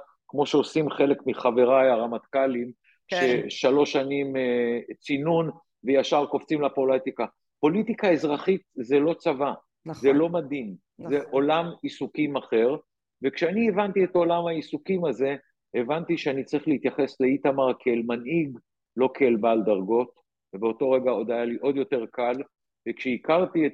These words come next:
Speaker 1: אה, עוצמה יהודית, הבנתי שזה יכול להיות בית ומשפחה, בהחלט ראויים גם לצביקה פוגל, אז הצטרפתי אליהם.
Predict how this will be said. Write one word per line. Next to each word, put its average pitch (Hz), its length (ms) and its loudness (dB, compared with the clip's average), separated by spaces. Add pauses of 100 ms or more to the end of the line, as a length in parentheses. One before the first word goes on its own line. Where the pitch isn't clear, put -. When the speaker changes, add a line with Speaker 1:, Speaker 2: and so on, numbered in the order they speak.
(140)
Speaker 1:
אה, 139 240 4
עוצמה 147 360 -8
יהודית, 127 580 -4 (280)
הבנתי 127 400 -4
שזה 120 160 -4
יכול 127 240 0
להיות 120 220 0
בית 123 240 2
ומשפחה, 120 720 -4 (380)
בהחלט 143 480 0
ראויים 135 500 2
גם 120 220 -4
לצביקה 104 520 -8
פוגל, 113 340 0 (480)
אז 92 120 -4
הצטרפתי 95 760 -4
אליהם. 76 200 -8